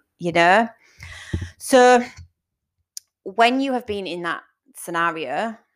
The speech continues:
I was that person, and I, you know, have come out of the other side of that. I've done all of this work, identified all of my patterns,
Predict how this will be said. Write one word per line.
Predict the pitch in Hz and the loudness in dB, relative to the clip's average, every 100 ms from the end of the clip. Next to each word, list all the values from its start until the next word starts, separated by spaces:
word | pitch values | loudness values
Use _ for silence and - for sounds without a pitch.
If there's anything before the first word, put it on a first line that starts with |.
| _ | _
I | 175 175 | -2 0
was | 165 156 156 | 0 -2 -2
that | 156 - | -6 -6
person, | 156 156 147 160 196 - - | -10 -10 -10 -12 -12 -14 -8
and | 175 | -6
I, | - 180 180 | -2 0 0
you | 180 - | -4 -6
know, | 180 165 | -6 -6
have | - | -8
come | - 240 | -4 -2
out | 208 | 0
of | 170 | -2
the | 180 | -6
other | 170 | -6
side | 165 156 156 | -4 -4 -4
of | 156 | -6
that. | 160 151 | -4 -4
I've | 156 156 _ 160 | -6 -12 _ -16
done | - 165 - | -10 -10 0
all | 165 226 | 4 4
of | 226 - | 2 -8
this | - | -12
work, | 160 151 151 | -6 -8 -6
identified | 160 175 190 196 185 175 | -4 -4 -4 -2 0 0
all | 180 175 196 190 | -2 0 0 0
of | 190 | -2
my | 175 | -4
patterns, | 160 151 143 147 151 151 | -4 -4 -4 -6 -8 -10